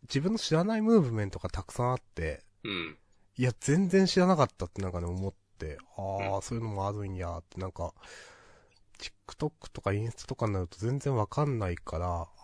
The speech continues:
Speaker 1: もうなんか、
Speaker 2: うん。
Speaker 1: いろいろ移り変わっているんやなぁと思いました。
Speaker 2: ニコ動見てる場合ちゃうで。
Speaker 1: ほんと。ずっと、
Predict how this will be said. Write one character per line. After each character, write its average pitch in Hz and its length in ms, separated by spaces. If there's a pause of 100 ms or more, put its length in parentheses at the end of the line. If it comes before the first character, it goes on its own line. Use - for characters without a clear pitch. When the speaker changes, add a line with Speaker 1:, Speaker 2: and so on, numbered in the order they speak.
(140)
Speaker 1:
も 101 180
う 95 40
な 98 120
ん 101 80
か、 82 240 (640)
Speaker 2:
う 98 40
ん。 - 20
Speaker 1:
い - 20
ろ 101 160
い 104 40
ろ 110 240 (100)
移 107 220
り 107 160
変 113 120
わ 113 80
っ - 20 (160)
て 95 220
い 104 100
る 107 140
ん 110 160
や 95 160
な 110 340
ぁ - 100
と 90 60
思 78 180
い 78 60
ま 80 180
し - 120
た。 - 180 (800)
Speaker 2:
ニ 101 160
コ 160 140
動 139 160
見 107 100
て 101 100
る 95 80
場 95 120
合 98 80
ち 113 120
ゃ - 20
う 120 80
で。 98 200 (580)
Speaker 1:
ほ 113 160
ん 131 80
と。 117 320 (2000)
ず 107 100
っ - 40
と、 - 140